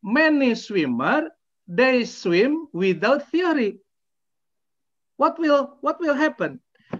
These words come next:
They can cross the river, but without the theory of swimming. Nah, the better one is combining the theory and practice. If we are, uh,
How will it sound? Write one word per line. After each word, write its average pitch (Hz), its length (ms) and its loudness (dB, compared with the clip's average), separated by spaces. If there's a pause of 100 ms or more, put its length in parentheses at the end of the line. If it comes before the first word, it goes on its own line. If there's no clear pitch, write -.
They 277 200 4
can 269 320 -2
cross 330 240 -2
the 240 200 2
river, 196 520 -2 (240)
but 262 320 0 (240)
without 165 520 0
the 240 100 2
theory 330 340 -2
of 302 120 -2
swimming. 214 540 -4 (880)
Nah, 135 240 -2 (540)
the 180 120 0
better 294 320 2
one 165 260 0
is 147 500 -2 (220)
combining 127 760 -4
the 143 100 -4
theory 269 480 -6
and 208 240 -8
practice. 190 540 -10 (140)
If 240 240 -6
we 220 120 -4
are, 190 360 -2 (720)
uh, 165 460 0